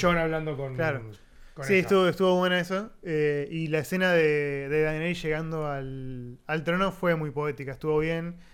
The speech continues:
Speaker 2: Es como, es lo que ella siempre anheló.
Speaker 1: Exactamente, llegó, logró su sueño, su,
Speaker 2: Claro.
Speaker 1: su objetivo en la vida y su destino.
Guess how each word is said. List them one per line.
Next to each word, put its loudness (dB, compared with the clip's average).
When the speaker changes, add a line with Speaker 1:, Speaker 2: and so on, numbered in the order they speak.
Speaker 2:
Es -8
como, -6
es -8
lo 0
que -2
ella -8
siempre -4
anheló. -2
Speaker 1:
Exactamente, -2
llegó, 4
logró 4
su -4
sueño, 6
su, 4
Speaker 2:
Claro. 4
Speaker 1:
su 0
objetivo 2
en 4
la 4
vida 6
y 4
su 0
destino. 2